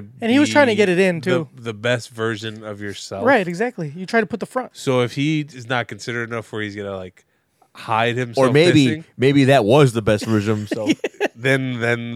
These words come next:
Speaker 2: yeah,
Speaker 1: There's
Speaker 2: that's
Speaker 1: a
Speaker 2: a
Speaker 1: problem.
Speaker 2: major red flag.
Speaker 1: <laughs> Anyway. All right, guys. Like us on Facebook, facebook dot com slash N K O T P one. Follow us on Twitter at New Kids on the Pod. See us on Instagram, also New Kids on the Pod. Subscribe to us on iTunes, Stitcher, iHeartRadio, YouTube, Spotify, everywhere.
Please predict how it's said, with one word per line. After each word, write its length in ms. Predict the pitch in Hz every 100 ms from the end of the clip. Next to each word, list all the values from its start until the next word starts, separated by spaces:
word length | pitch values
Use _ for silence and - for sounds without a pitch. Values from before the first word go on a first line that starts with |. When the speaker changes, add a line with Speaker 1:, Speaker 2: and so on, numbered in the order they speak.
| 117
Speaker 2:
yeah, 180 | 120 120
Speaker 1:
There's 100 | -
Speaker 2:
that's 80 | 247
Speaker 1:
a 20 |
Speaker 2:
a 20 |
Speaker 1:
problem. 460 | 170 214 214 - -
Speaker 2:
major 120 | -
red 200 | - 302
flag. 600 | - - - - 139 131 285
Speaker 1:
<laughs> 440 | - - - - - _ - _ _ _ - - - - 190
Anyway. 420 | 196 170 156 147 - 117 - - - _ _ _ _ _ _ _ _ _ _ -
All 80 | 277
right, 80 | 208
guys. 960 | 214 208 180 - - - - - - 269
Like 160 | 254
us 60 | 269
on 80 | 247
Facebook, 240 | 262 233
facebook 220 | 233 214
dot 100 | 220
com 180 | 247 240
slash 160 | 240 -
N 80 | 233
K 140 | 233
O 40 | 220
T 180 | - 220
P 180 | -
one. 300 | 220 214 233
Follow 160 | 226 226
us 80 | 220
on 100 | 226
Twitter 200 | 247 220
at 60 |
New 60 | 208
Kids 120 | 196
on 40 | 208
the 60 |
Pod. 300 | 190 226 226
See 100 | -
us 60 | 208
on 80 | 208
Instagram, 240 | 214 220
also 180 | 254 247
New 80 | 202
Kids 140 | 185
on 40 |
the 40 | 185
Pod. 240 | 196 196
Subscribe 340 | 196 - 220 214
to 80 | 240
us 100 | 208
on 80 | 233
iTunes, 460 | 247 226 226 196
Stitcher, 280 | - 240 233
iHeartRadio, 720 | 214 208 226 247 233 214 185
YouTube, 480 | 185 226 - 214 190
Spotify, 600 | - 233 208 214 185 175
everywhere. 600 | 214 208 175 170 160 156